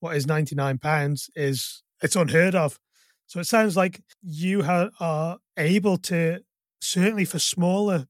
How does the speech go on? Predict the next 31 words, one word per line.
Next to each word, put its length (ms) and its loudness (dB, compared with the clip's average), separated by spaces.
cafes 480 -6
and 140 -6
restaurants, 720 -8
which 280 -4
haven't 340 0
necessarily 560 -2
got 280 -4
huge 400 -4
amounts 360 -4
of 40 -2
money 180 0
to 100 -6
throw 400 0
at, 120 -6
at 160 -8
websites, 560 -4
it 80 -12
sounds 300 -2
like 180 -6
you'd 240 2
be 140 2
able 160 0
to 160 -4
offer 220 -6
that 160 -8
solution 520 -4
very, 300 0
very 400 -2
easily 500 2
for 160 -6
them. 280 -2